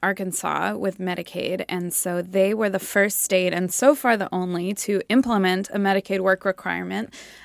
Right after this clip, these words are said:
um, although some other states could very soon follow. And they have a very strict three strikes and you're out kind of system where if you fail to report that you have worked eighty hours per month for three months in a row,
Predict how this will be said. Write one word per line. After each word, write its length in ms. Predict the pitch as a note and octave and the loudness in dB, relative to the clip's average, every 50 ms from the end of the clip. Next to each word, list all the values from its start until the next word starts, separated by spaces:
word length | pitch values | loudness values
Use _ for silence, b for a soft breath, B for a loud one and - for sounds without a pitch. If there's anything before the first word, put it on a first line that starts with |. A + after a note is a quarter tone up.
| B - | B -2
um, 240 | F#3+ F3+ F3 F3 - | 0 0 0 0 -2
although 340 | - F#3 F3 F3 F3 F3 | -2 -2 -2 -2 -2 -2
some 180 | E3+ - - F#3+ | -4 -4 -4 -2
other 180 | F3+ F3 F3+ E3 | -2 -2 -2 -4
states 340 | - F#3 F#3 F3 - - - _ - - | -4 -4 -4 -4 -6 -10 -14 _ -10 -6
could 160 | - F#3 F3+ | -6 -2 2
very 200 | G3 G3 G3+ G3 | 4 4 4 4
soon 220 | F#3+ - G3 F#3 | 2 0 -2 -2
follow. 320 | F3+ F#3 F3+ F3+ F#3 G3 G3 B B B B B B _ _ | 0 0 0 2 2 0 -2 B B B B B B _ _
And 400 | G3 G3 G3 F#3 F#3 F#3 F#3 - - | 2 4 4 4 4 4 2 0 -4
they 540 | F#3 F3+ G#3 G#3+ A3+ B3+ C4+ C#4+ D4 - - _ _ _ - | -2 0 0 2 4 4 4 4 2 0 -2 _ _ _ -14
have 400 | - - G3 F#3+ F#3 F#3 F3+ F3+ - | -6 0 4 6 6 6 4 4 0
a 80 | F#3+ | -2
very 400 | F3+ E3+ F3+ F#3+ G3 G#3 G#3 G3+ | 0 2 2 2 4 4 2 2
strict 500 | F#3 - - - G3+ F#3+ F#3 F3+ - - - | 0 0 0 2 4 4 4 2 0 -4 -10
three 240 | - - F#3+ F#3+ F#3 | -4 0 2 2 2
strikes 440 | - - G3 F#3 F3+ F3+ - - | 2 2 4 4 4 2 0 -2
and 100 | F#3 F3+ | -4 -2
you're 160 | F3+ E3+ E3 E3 | 0 0 2 4
out 400 | E3+ E3 D#3+ E3 E3 E3 - - | 4 4 4 4 2 0 -4 -6
kind 280 | - - E3+ F3 F3+ | -8 -8 -6 -6 -6
of 60 | F3 - | -6 2
system 560 | - A3+ A3+ F#3+ - - - F3 F3+ G3 G3 | 6 6 6 6 6 2 0 -2 -2 -2 -2
where 240 | G3 F#3 F3+ F3+ - | -2 -2 -2 -2 -2
if 180 | - F#3 - | -4 -6 -6
you 80 | G3+ F#3+ | -8 -10
fail 380 | - - - G#3 G#3 G3+ G#3 G3+ | -8 -4 0 0 2 2 0 -2
to 120 | - G#3 | -2 0
report 640 | G3+ G3 F#3+ - - - G#3 G3 F#3 F3+ F#3 F3+ b b b b b b b b | 0 0 0 0 -2 2 4 6 6 6 4 2 b b b b b b b b
that 240 | - F#3 F3+ E3+ - | -2 0 0 0 -2
you 220 | - F3+ F#3 F#3 F3+ | -4 -6 -4 -6 -4
have 240 | F3 F3+ F#3 E3+ | -2 0 0 0
worked 280 | F3 F3+ F3+ F3+ F3+ - - | 2 2 2 0 0 -4 -4
eighty 200 | F#3 F3+ F3+ F3+ | -4 -2 0 0
hours 280 | F3+ F3+ F3 F3+ F3+ | 0 0 0 0 -2
per 160 | - - F#3+ F#3 | -4 -6 -4 -4
month 240 | F3+ F3 F3 F3+ | -4 -4 -6 -6
for 100 | - - | -6 -6
three 260 | F3+ - - G3+ G3+ G3+ | -6 -2 0 2 2 2
months 320 | G3 F#3 F3+ F3 - - | 2 0 -2 -2 -4 -4
in 60 | F#3+ | -4
a 80 | F3+ F3+ | -2 0
row, 380 | F#3 G3 F#3 F3 F3 F3+ F#3 | 2 2 4 4 4 2 0